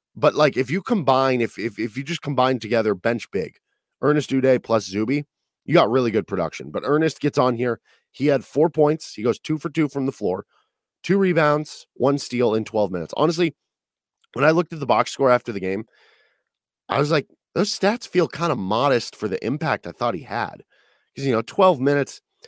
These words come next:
y-, you double that. Like, hypothetically, if he was the starting center and he played twenty-four minutes, that's eight points, four rebounds. Like,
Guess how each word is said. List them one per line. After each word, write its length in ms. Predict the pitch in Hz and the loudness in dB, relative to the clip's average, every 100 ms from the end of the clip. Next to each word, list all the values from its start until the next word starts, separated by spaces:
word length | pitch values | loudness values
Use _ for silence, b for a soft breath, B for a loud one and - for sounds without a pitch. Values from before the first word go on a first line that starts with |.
| b - | b -2
y-, 80 | 151 | 0
you 200 | 147 175 | 0 0
double 380 | 117 175 143 | 4 6 6
that. 220 | 107 82 - | 4 2 0
Like, 120 | 110 | 0
hypothetically, 600 | 151 131 139 127 101 101 | 0 0 0 0 2 0
if 100 | 101 | 0
he 100 | 139 | -2
was 160 | 131 | -2
the 100 | - | -4
starting 400 | 98 123 120 104 | -2 2 2 0
center 300 | 95 120 98 | -2 -2 0
and 80 | 92 | -2
he 60 | 107 | -4
played 260 | 123 107 | -4 -4
twenty-four 440 | - 113 110 - 95 | -4 -4 -4 -2 -4
minutes, 360 | 87 69 - - _ _ - | -4 -8 -16 -20 _ _ -10
that's 140 | 139 - | -10 -2
eight 180 | 160 151 | -2 -2
points, 360 | 117 131 131 - | 0 0 0 -4
four 260 | 117 127 | 0 0
rebounds. 600 | 104 101 107 107 107 104 | 2 0 2 2 0 -2
Like, 200 | 95 - | -4 -6